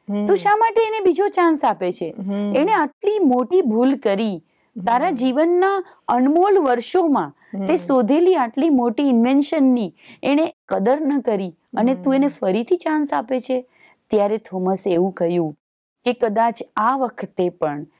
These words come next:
Speaker 2: એના હાથેથી બલ્બ તૂટી જશે તો પણ મને કોઈ દુઃખ નથી, પણ
Speaker 1: હમ.
Speaker 2: મને એ ખબર છે કે છેલ્લા અડતાલીસ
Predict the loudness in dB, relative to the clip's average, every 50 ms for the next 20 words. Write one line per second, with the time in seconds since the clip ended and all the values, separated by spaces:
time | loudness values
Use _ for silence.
0 | _ _ -6 -2 0 2 2 2 0 0 -2 -4 -4 -2 -2 -4 -2 -2 -2 -4
1 | -2 -2 -2 -2 -2 -4 -4 -8 -6 -2 -2 -2 -2 0 -2 -2 0 0 0 -2
2 | -2 -4 -6 -6 -6 -8 _ -20 -20 _ _ -4 -2 -2 -2 -2 -4 -4 -2 -4
3 | -4 -4 -4 -6 -6 -4 -2 -2 -2 -2 -2 -2 -4 -4 -4 -4 -4 -4 -4 -4
4 | -6 -6 -6 -6 -6 -8 _ _ _ _ -4 -4 -4 -2 -2 -2 -2 -2 -2 -2
5 | -4 -4 -10 _ _ _ _ -2 0 0 0 -2 -4 -4 -2 0 0 -2 -2 -4
6 | -10 -6 -4 -4 -6 -6 _ _ _ _ _ -6 -6 -4 -2 -2 -2 0 0 0
7 | 0 0 -2 -4 -4 -2 -2 -2 0 0 -2 -6 -6